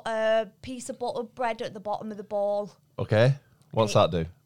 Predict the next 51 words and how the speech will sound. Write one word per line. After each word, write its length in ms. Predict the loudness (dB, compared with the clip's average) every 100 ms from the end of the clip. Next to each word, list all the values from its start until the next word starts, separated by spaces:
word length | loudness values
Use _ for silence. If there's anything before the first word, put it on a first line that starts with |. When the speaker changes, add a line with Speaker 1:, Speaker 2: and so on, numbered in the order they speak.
| -6
Speaker 1:
Oh, 140 | -4
it 160 | -4 -6
soaks 440 | -6 -6 -6 -6
in 140 | -8 -6
all 160 | -6
the 100 | -8
juices. 760 | -12 -10 -10 -12 -8 -8 -8 -6
And 200 | -4 -2
then 80 | -2
Speaker 2:
Okay. 40 | -2
Speaker 1:
when 140 | -4
you 80 | -4
get 200 | -6 -4
to 180 | -6 -6
end, 260 | -6 -6
you've 120 | -10 -6
got 140 | -6
a 20 |
treat 240 | -6 -10 -8
at 40 |
the 80 | -6
end. 140 | -6 -8
It's 120 | -6
like 180 | -6 -6
a 40 |
screwball. 800 | -12 -6 -4 -4 -2 -2 0 -2
You 80 | -6
know 80 | -6
when 80 | -4
you 60 | -2
get 140 | -2
to 80 | -2
the 40 | -2
bottom 280 | -4 -4
of 100 | -6
a 40 | -8
screwball 500 | -6 -6 -2 -2 -2
and 100 | -4
you've 80 | -4
Speaker 2:
Uh, 40 |
Speaker 1:
got 60 | -2
the 60 |
Speaker 2:
ch-, 40 | 0
Speaker 1:
bubbly? 240 | 0 4
Speaker 2:
chewing 300 | 4 6 4
gum, 200 | 4 2 4
yeah, 200 | 2 4
yeah, 240 | 2 2
yeah, 220 | 2 0
yeah, 180 | 0 -2
yeah. 220 | -2 -4